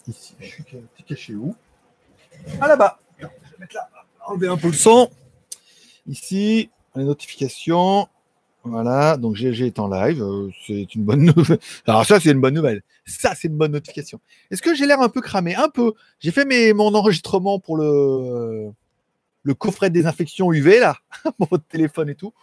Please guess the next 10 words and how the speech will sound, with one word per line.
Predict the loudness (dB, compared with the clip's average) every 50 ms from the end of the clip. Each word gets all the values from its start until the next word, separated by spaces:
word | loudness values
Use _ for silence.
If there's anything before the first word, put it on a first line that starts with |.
| _ -10
Oula, | -8 -6 -6 -6 -10 -12 -14 _
quelle | -8 -8 -4
barbe | 0 -2 -2 0 -2 -2 -2 -2 -2
de | -2 -2
rue. | -2 -2 -4 -6 _ _ _ _ _ _ _ _ _ _ _ _ _ _ _ _ _ _ _ _ _ _ _ _ _ _
Quelle | 2 4
barbe | 4 6 4 6 6 6
rousse, | 4 4 2 -2 -4 -6 -10 -10 -10 -10 _
demi-barbe | -8 -6 -4 -2 -2 -2 -2 -2 0 0 0 2 0 -2
blanche. | 0 2 0 0 0 0 -4 -8 -18 -20 -20 _